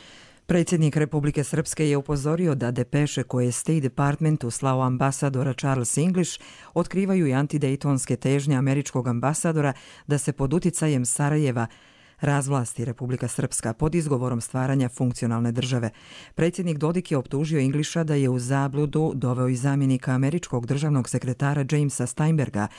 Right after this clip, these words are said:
pozivajući ga prošle godine u Butmir kod Sarajeva uz obećanje da je u B I H dogovoren novi ustav.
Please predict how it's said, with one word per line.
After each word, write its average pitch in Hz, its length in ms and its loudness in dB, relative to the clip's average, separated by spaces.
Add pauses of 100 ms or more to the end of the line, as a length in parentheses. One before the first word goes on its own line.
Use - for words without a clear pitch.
(160)
pozivajući 147 520 0
ga 127 120 -2
prošle 139 360 -2
godine 135 360 2
u 113 80 0
Butmir 123 400 -2
kod 117 180 -6
Sarajeva 143 540 0 (320)
uz 165 180 2
obećanje 143 560 0
da 135 140 0
je 123 300 0
u 147 120 0
B 147 260 0
I 135 40 -2
H 151 320 -2
dogovoren 131 640 -2 (160)
novi 104 280 -4
ustav. 98 340 -8